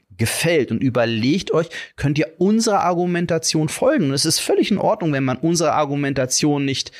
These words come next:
folgen kann, weil man bei Spielen auf andere Dinge Wert legt.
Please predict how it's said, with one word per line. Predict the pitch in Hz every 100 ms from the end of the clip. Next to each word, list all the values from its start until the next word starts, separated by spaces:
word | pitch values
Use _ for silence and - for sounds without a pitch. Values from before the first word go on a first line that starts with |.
| - _
folgen | _ - 151 143 135
kann, | 185 226 170
weil | 135
man | 135 123
bei | 123 120 123 - - _
Spielen | - - - 143 156 151 147
auf | - 139
andere | - 139 135 127
Dinge | 131 127 120 92 80
Wert | 110 101 160 233 123
legt. | 104 95 -